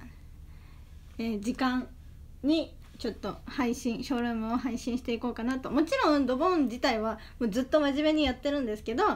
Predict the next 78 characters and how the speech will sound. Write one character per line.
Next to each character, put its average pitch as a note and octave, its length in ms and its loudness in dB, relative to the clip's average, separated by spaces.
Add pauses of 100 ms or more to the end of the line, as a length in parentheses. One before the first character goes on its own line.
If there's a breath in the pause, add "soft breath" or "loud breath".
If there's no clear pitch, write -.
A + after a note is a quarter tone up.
(420 loud breath)
で F#4 100 4
も F#4 180 6
や C#4+ 120 6
っ - 20 -8
ぱ - 120 8
り D4+ 160 6
ち D#4 140 2
ょ C#4+ 40 2
っ B3+ 40 -4
と A#3 180 -4
そ A#3+ 120 -4
の A#3 120 -2
ね、 C#4 240 0 (420 loud breath)
あ G#3 80 -6
の、 G#3+ 100 -4
ポ C#4 140 0
イ D#4 100 4
ン D#4+ 100 2
ト E4 100 4
の D#4+ 240 2
こ D4+ 140 -2
と D#4+ 120 -2
が A3+ 160 -2
ち - 120 -8
ょ - 20 -6
っ - 40 -8
と - 140 -8
あ A#3+ 60 0
っ B3 100 -4
た G#3+ 100 -4
り F#3+ 140 -4
す - 160 -8
る A#3+ 80 -4
か G3 140 -8
ら、 A3 420 -4
ち B3 80 -8
ょ G#3+ 40 -6
っ - 20 -6
と G3 160 -10
そ A#3 100 -12
れ B3 100 -2
は E4 240 2
ね、 E4+ 300 0 (280 loud breath)
怖 C#4 240 2
い D#4+ 120 0
の G3+ 100 -4
で、 A3+ 360 -4
ち B3+ 80 -10
ょ G#3+ 60 -4
っ G#3+ 40 -8
と G3 100 -8
い F#3+ 60 -6
ろ A3+ 160 -2
い - 20 -4
ろ A#3+ 80 -4
あ A#3+ 100 -4
る A#3 100 -6
と A3 300 -6
怖 A3 200 -4
い B3+ 40 -2
の A3 100 -4
で、 G#3 100 -2 (960 loud breath)
あ G#3+ 80 -8
の、 G#3+ 420 -2 (840 loud breath)
そ C4+ 140 0
の C4+ 120 4
時 C#4+ 140 0
間 D4+ 200 2
は D4 100 2
ち D#4+ 100 -2
ょ D4+ 40 -4
っ - 20 -8
と A#3+ 120 -4
除 A3+ 340 -2
い C4+ 60 -6
て - 200 -10 (500 loud breath)
配 A#3+ 220 -4
信、 A#3 340 -4